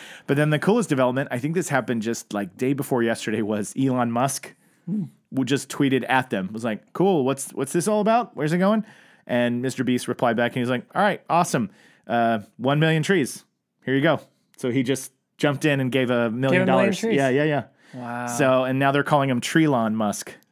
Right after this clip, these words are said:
Speaker 2: That's a good name for him.
Speaker 1: <laughs>
Speaker 2: He does.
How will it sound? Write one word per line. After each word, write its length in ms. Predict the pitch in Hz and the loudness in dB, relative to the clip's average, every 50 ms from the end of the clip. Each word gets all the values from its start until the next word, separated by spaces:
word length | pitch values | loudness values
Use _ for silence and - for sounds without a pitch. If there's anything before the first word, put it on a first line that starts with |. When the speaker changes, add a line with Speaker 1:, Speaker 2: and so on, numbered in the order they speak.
| _ _ - | _ _ -4
Speaker 2:
That's 320 | 180 175 160 156 208 - | 0 0 0 0 0 -2
a 60 | - 247 | -2 -2
good 220 | 233 135 - - | -2 -2 0 2
name 200 | 277 214 127 - - | 2 0 0 2 0
for 140 | - - 110 | -2 -2 0
him. 200 | - 226 220 - | -2 -4 -4 -2
Speaker 1:
<laughs> 80 | - 208 - - - - 180 - - - 165 - - 208 - - - | -4 -6 -6 -6 -6 -8 -8 -8 -8 -10 -10 -10 -12 -18 -20 -10 -6
Speaker 2:
He 100 | - 247 | -6 -4
does. 280 | 214 262 262 226 175 | -2 -2 -2 -2 -4